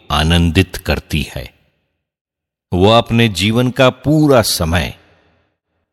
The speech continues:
शांति में बिताता है। साध्वी पत्नी ईश्वर का वरदान है, वो ईश्वर भक्तों को ही प्राप्त होती है। वे धनी हों या दरिद्र,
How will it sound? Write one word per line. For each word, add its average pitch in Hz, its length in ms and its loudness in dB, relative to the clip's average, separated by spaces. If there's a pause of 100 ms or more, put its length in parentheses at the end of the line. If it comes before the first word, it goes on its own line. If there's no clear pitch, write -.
(120)
शांति 95 640 -2
में 76 200 -6
बिताता - 460 -6
है। - 340 -12 (1400)
साध्वी 87 680 -2
पत्नी 80 540 -6 (760)
ईश्वर 87 580 0 (140)
का 78 60 0 (140)
वरदान 80 560 -2
है, - 180 -16 (1120)
वो 104 180 4
ईश्वर 120 440 2
भक्तों 101 520 -4
को 95 240 -2
ही 107 220 0
प्राप्त 85 460 -4
होती 73 520 -6
है। - 180 -18 (1500)
वे 78 220 -4
धनी 107 400 2
हों 92 460 0
या 71 240 -6
दरिद्र, - 560 -2